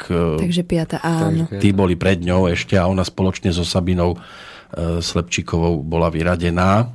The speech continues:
Speaker 1: v tom štvrtom finále, kde spievala Hero od, e, Mariah Carey. A ty si tam už nebola v tom?
Speaker 2: Nie, nie, ja som to sledovala z dom-, doma za telkou, ale myslím, že, neviem, tento zrovna nie prenos, ale bola som tam ešte dvakrát potom.
Speaker 1: A na
Speaker 2: Živo v
Speaker 1: finále
Speaker 2: Prahe.
Speaker 1: hlavne, hej?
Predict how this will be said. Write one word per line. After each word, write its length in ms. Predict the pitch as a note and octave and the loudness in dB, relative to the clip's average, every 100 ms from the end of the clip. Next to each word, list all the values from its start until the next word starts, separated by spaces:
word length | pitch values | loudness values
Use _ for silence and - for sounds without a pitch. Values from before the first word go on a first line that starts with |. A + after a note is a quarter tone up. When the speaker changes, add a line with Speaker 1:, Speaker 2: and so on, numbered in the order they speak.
| - | -12
Speaker 1:
v 80 | - | -10
tom 160 | - | -6
štvrtom 560 | E2 - F#2 F2+ E2+ - | -6 -4 -2 -2 -2 -4
finále, 760 | - G2 G2 F#2 E2+ G2 G#2+ G#2+ - - - | -6 0 2 4 4 4 4 2 -4 -20 -20
kde 360 | - E2+ D#2+ E2+ | -12 -4 0 2
spievala 560 | E2 - F2 F2 F2 E2+ | 0 0 0 2 2 2
Hero 380 | D#2 F#2 F2 E2+ E2+ - - | 2 0 2 2 0 -4 -14
od, 160 | E2 - - | -18 -18 -14
e, 220 | - C#2+ | -12 -10
Mariah 580 | - E2 F2 F2 F2 E2+ - - - - - _ | -8 -4 0 0 0 -2 -6 -20 -20 -20 -20 _
Carey. 240 | - A2 | 2 6
A 80 | B2 | 6
ty 80 | B2 | 4
si 80 | D3+ | 0
tam 160 | F#3+ | 2
už 80 | E3 | 2
nebola 260 | D3 C#3 A2+ | 2 2 2
v 140 | F2+ | 2
tom? 100 | - - - - | -4 -6 -10 -2
Speaker 2:
Nie, 160 | A#3+ A3 | 2 2
nie, 100 | F#3+ | 4
ja 120 | G#3 | 2
som 120 | A3+ | 2
to 80 | B3+ | 0
sledovala 480 | B3+ A3+ G#3+ G#3 G3+ | 0 0 2 2 0
z 100 | F#3 | -2
dom-, 220 | F#3+ F#3 | -6 -8
doma 320 | F#3+ F#3+ F#3 F3+ - _ _ | -4 0 0 -2 -14 _ _
za 160 | - F3+ | -6 -4
telkou, 240 | F3 F3 | -2 0
ale 140 | F3+ G3 A3 | 2 2 0
myslím, 260 | A3+ B3+ E4 | -2 0 2
že, 160 | C#4 C4 - _ | 2 0 -4 _
neviem, 300 | A3+ C4 A#3+ - - | 0 2 2 -2 -14
tento 240 | - A3 C4 | -2 0 2
zrovna 240 | B3+ C4+ | 0 2
nie 140 | G#3+ F#3 | 0 0
prenos, 340 | F#3+ F#3 F#3 | 0 2 2
ale 140 | F#3 | 2
bola 180 | F3 F#3 | 2 2
som 80 | G3+ | 0
tam 140 | G3+ F#3 | 0 0
ešte 160 | F3+ | 0
dvakrát 380 | E3+ F3+ F3 E3 | 0 -2 -2 -6
potom. 340 | - E3 D3+ D3 - _ _ _ | -6 -6 -8 -10 -16 _ _ _
Speaker 1:
A 220 | G2 G2 | 2 4
na 60 | |
Speaker 2:
Živo 20 | G2+ | 4
v 60 | |
Speaker 1:
finále 260 | G#2+ F#2 E2 | 2 2 0
Speaker 2:
Prahe. 280 | E2+ D#3 | -2 -2
Speaker 1:
hlavne, 0 | |
hej? 80 | D#3+ | 0